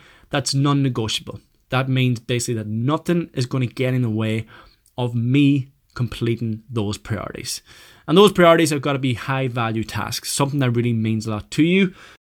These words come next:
And it doesn't necessarily have to be something work related. It could be personal, it could be family, but it's something that's really important to you that you need to complete that just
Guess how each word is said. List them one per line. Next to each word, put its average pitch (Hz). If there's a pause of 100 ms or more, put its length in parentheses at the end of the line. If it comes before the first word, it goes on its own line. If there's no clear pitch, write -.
(160)
And 196
it -
doesn't 214
necessarily 147
have 135
to 135
be 123
something 110
work 160
related. 113 (720)
It 123
could 120
be 117
personal, 214
it 135
could 127
be 113
family, 175 (480)
but 156
it's 139
something 180
that's 151
really 139
important 120
to -
you 113
that 110
you 127
need 147
to 175
complete 135
that 123 (500)
just 185